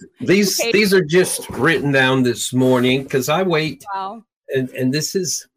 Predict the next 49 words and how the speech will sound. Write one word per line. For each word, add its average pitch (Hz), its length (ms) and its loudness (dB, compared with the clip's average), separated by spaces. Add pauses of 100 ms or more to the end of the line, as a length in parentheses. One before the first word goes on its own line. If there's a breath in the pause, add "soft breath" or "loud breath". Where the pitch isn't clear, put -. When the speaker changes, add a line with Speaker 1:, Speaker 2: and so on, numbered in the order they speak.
(220)
Speaker 1:
important - 500 -6
for 107 60 -12
people 113 320 -8
to 101 60 -2
understand. 92 520 -4
There's 98 160 -6
some 101 140 -8
people - 300 -12
that 90 100 -6
don't 107 200 -4
understand 98 500 -6
the 98 40 -8
nature 95 540 -8
of 82 200 -12 (840)
the - 100 -12
prophetic, 127 540 -2
the 104 60 -8
way 101 140 -2
the 95 80 -2
Lord 98 280 -2
uses 95 500 -10
me. 107 220 -4
It's 92 160 -4
like, 104 260 -4
"Well, 143 240 0
the, 120 140 -6 (300)
the - 80 -20
prophetic, 139 520 -6
why 117 160 0
don't 135 240 -4
you 135 80 -12
tell 139 280 -4
the 127 100 -8
score 143 680 -2 (140)
before 120 500 -4
the 123 120 -6
game?" 135 460 -4 (560 soft breath)
That's - 320 -8
not 165 240 -6
the 135 100 -10
point. 139 520 -4
We're 113 80 -6
not 127 220 -4
trying 131 280 -6
to, 110 80 -8
that 135 200 -2
would 143 120 -6
just 143 240 -10
be 139 300 -8